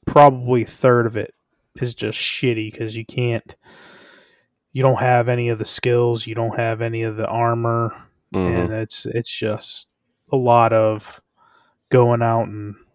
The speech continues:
Speaker 1: discovering shit when, when you're not, you don't have any, any armor or any weapons and shit. So it kinda
Speaker 2: Yeah.
Speaker 1: makes it a little, and then you got, and then you got all the, all the rads and stuff you gain just
Speaker 2: Mm-hmm.
Speaker 1: by walking. <laughs>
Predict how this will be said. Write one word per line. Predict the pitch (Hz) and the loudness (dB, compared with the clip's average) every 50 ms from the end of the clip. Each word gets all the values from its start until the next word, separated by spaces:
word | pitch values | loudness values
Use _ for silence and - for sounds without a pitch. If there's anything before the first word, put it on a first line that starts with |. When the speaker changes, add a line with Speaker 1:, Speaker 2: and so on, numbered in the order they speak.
| _ _ _ _ _ _ | _ _ _ _ _ _
Speaker 1:
discovering | - 113 - - - 135 127 117 117 117 113 113 113 | -6 -4 -4 -2 2 2 2 2 2 0 -4 -4 -6
shit | - - - - 117 113 - - | -6 -6 -4 -2 -2 -2 -2 -4
when, | 120 120 117 113 110 107 - - - - _ _ _ _ - 135 | -8 -6 -6 -6 -6 -10 -12 -18 -20 -20 _ _ _ _ -12 -8
when | 127 117 117 | -8 -6 -6
you're | 117 113 | -4 -2
not, | 117 113 117 113 - 117 | 0 0 0 0 -2 -4
you | 120 120 | -6 -4
don't | 117 113 - | -4 -6 -4
have | - 117 113 | -6 -6 -4
any, | 117 117 117 113 113 113 113 113 - | -4 -4 -4 -6 -8 -8 -10 -6 -6
any | 123 120 113 110 | -4 -4 -4 -4
armor | 107 110 117 117 117 117 113 113 110 | -4 -4 -4 -4 -4 -4 -4 -4 -2
or | 110 | -4
any | 113 113 110 104 | -4 -4 -4 -4
weapons | 110 113 113 110 - 117 110 107 110 110 | -2 -2 -2 -2 -2 -6 -8 -8 -12 -12
and | 110 104 | -12 -12
shit. | - - - 107 104 107 - _ _ _ | -12 -10 -8 -8 -10 -10 -12 _ _ _
So | - - 117 104 104 - _ _ _ _ - - | -10 -8 -8 -8 -8 -10 _ _ _ _ -20 -20
it | - - - - - - - - | -20 -20 -20 -20 -20 -20 -12 -2
kinda | - 143 131 123 120 | 0 2 2 2 2
Speaker 2:
Yeah. | 87 85 | 0 0
Speaker 1:
makes | 78 80 - | 0 -2 -4
it | 120 | -6
a | |
little, | 117 120 120 117 113 - - - - - _ | -6 -4 -4 -4 -4 -6 -10 -16 -20 -14 _
and | - 131 131 | -4 -2 -2
then | 131 139 139 | 0 -2 0
you | 135 | 2
got, | 139 135 127 110 78 | 2 4 4 2 0
and | 98 127 | -2 -2
then | 135 139 139 | 0 0 0
you | 139 135 | 0 2
got | 139 131 127 - - - _ _ _ _ _ _ _ _ _ _ _ _ - | 0 0 0 -2 -6 -12 _ _ _ _ _ _ _ _ _ _ _ _ 0
all | 139 135 131 123 | 2 2 2 2
the, | 120 120 120 113 | 0 0 0 0
all | 120 131 | -2 -2
the | 123 120 110 | -2 -2 -2
rads | 113 117 113 117 117 120 123 - - | 0 0 2 4 2 2 2 -2 -6
and | 120 117 | -8 -8
stuff | - - 127 123 117 - | -6 -2 -2 -2 0 -2
you | 120 117 | -6 -8
gain | 123 123 120 120 120 123 123 117 - _ - _ _ | -6 -6 -4 -4 -4 -6 -8 -8 -12 _ -20 _ _
just | 90 92 90 87 87 87 95 104 | -2 0 0 0 0 2 0 0
Speaker 2:
Mm-hmm. | 104 | 0
Speaker 1:
by | 120 117 110 110 110 - - _ _ _ _ _ _ _ _ - | 0 -2 -2 -4 -6 -6 -10 _ _ _ _ _ _ _ _ -6
walking. | 135 127 120 120 113 110 110 110 - - 123 120 123 117 - _ _ _ _ _ _ _ _ - | -4 0 0 2 4 4 4 2 2 -2 -4 -4 -6 -8 -10 _ _ _ _ _ _ _ _ -4
<laughs> | - | -4